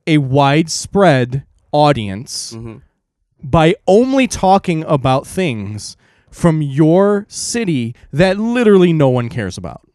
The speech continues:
Speaker 2: They're bowling without the bumpers, and you're the bumpers.
Speaker 1: Exactly.
Speaker 2: You know what I'm saying?
Speaker 1: Yeah, one hundred percent.
Speaker 2: You let the kids play.
Speaker 1: And then at the end there,
Speaker 2: Mm-hmm.
Speaker 1: they're talking about how,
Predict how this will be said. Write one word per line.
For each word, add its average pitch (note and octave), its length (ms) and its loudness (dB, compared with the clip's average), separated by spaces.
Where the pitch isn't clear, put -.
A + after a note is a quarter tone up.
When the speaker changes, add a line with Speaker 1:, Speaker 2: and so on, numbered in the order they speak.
Speaker 2:
They're F3 300 -6
bowling C#3 560 -6
without A#2 420 -6
the A2 80 -12
bumpers, G2 480 -12
and G2+ 100 -12
you're G#2 140 -6
the G2 80 -10
bumpers. D#2 640 -18
Speaker 1:
Exactly. A#2+ 840 -6
Speaker 2:
You C3 80 -10
know D#3 80 -4
what E3 40 -4
I'm E3 40 -8
saying? E3 300 -6
Speaker 1:
Yeah, D3+ 300 -2
one F#3 280 2
hundred G#3+ 240 2
percent. - 380 -12
Speaker 2:
You C3+ 80 -10
let D#3+ 180 -6
the D3+ 80 -10
kids D3+ 260 -12
play. G#2+ 440 -10
Speaker 1:
And A3+ 120 0
then C4 140 2
at B3 80 -4
the G3+ 180 -2
end D#4+ 240 2
there, D#3 420 -2
Speaker 2:
Mm-hmm. B2+ 920 -12
Speaker 1:
they're G#3 220 4
talking F3 500 -2
about B2+ 480 0
how, A#2 560 -2